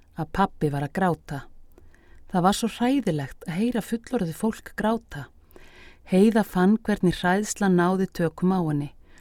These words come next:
Svo varð hún reið. Fullorðna fólkið átti ekki að gráta, það átti bara að hugsa um krakkana, það átti að vera sterkt og sjá um þau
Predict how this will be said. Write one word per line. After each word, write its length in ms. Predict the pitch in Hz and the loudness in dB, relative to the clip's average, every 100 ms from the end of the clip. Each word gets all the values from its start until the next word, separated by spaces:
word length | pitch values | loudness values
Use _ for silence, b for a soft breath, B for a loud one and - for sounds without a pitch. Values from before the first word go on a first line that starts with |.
| b b | b b
Svo 180 | - 175 | -4 0
varð 240 | 170 170 | 2 4
hún 100 | 170 | 2
reið. 320 | 170 165 147 - - - B B B B B - | 2 -4 -6 -12 -20 -20 B B B B B 0
Fullorðna 520 | 247 - 240 - 190 | 0 2 0 2 0
fólkið 540 | - 87 - - - - | 0 -6 -6 -14 -16 -10
átti 440 | - 226 - - | -2 -2 -2 -6
ekki 160 | 180 156 | -4 -4
að 100 | - | -4
gráta, 460 | 185 190 190 - 143 - b b - | 0 0 -2 -8 -12 -14 b b -8
það 140 | 180 214 | -2 -2
átti 260 | - 196 - | -2 -4 0
bara 340 | 208 240 233 | 0 2 0
að 120 | 185 | 0
hugsa 300 | 226 - 220 196 | -2 -2 -2 0
um 80 | |
krakkana, 580 | 175 226 226 - 147 127 - b b b | -2 -4 -6 -4 -2 -2 -6 b b b
það 140 | - 214 | -2 0
átti 240 | 190 175 | 0 0
að 80 | 156 | 0
vera 140 | 160 - | -2 -4
sterkt 560 | - 269 - - - | -2 0 0 -6 -12
og 80 | 180 | -8
sjá 220 | - 233 | -2 2
um 380 | 240 226 226 247 | 2 2 6 6
þau 120 | 214 | 6